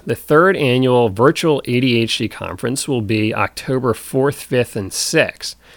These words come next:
They just announced the lineup, and I've got a bunch of friends from this small world of A D H D land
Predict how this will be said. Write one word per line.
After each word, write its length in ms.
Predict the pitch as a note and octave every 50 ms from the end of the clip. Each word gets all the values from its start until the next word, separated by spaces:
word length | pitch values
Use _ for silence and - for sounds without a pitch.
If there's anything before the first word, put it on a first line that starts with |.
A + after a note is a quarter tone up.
| - _
They 120 | - B2+ B2
just 260 | A2+ C#3 E3+ F3+ -
announced 320 | G3 E3+ C#3+ C3+ C#3+ -
the 80 | D#3 C3
lineup, 540 | A2 G#2+ F#2 F#2 F#2 F2+ F2+ A2+ - - - - -
and 680 | C#3 B2+ B2+ A#2+ A#2+ A#2+ A#2 A#2 A#2+ C3+ D#3 D3+ B2+
I've 140 | - - A#2+
got 160 | A2 - B2
a 40 | B2
bunch 260 | G#2 C#3 D3+ - -
of 80 | D#3+ -
friends 280 | - C3+ A#2+ A#2+ A#2+ -
from 260 | - C#3 A#2+ A2 G#2+
this 120 | G#2+ G#2+
small 580 | - - - - - B2+ A#2 A2+ A2+ A2+ A#2+ A#2
world 360 | G#2+ G2+ G#2+ A2 A2+ A2+ G#2
of 100 | G2+ F#2+
A 120 | G2+ G#2
D 200 | G#2 G#2 G#2+ G#2+
H 160 | G#2 G2+ - -
D 160 | A#2 G#2+ G2
land 400 | F#2 E2+ E2 D#2 D#2+ F#2+ A2+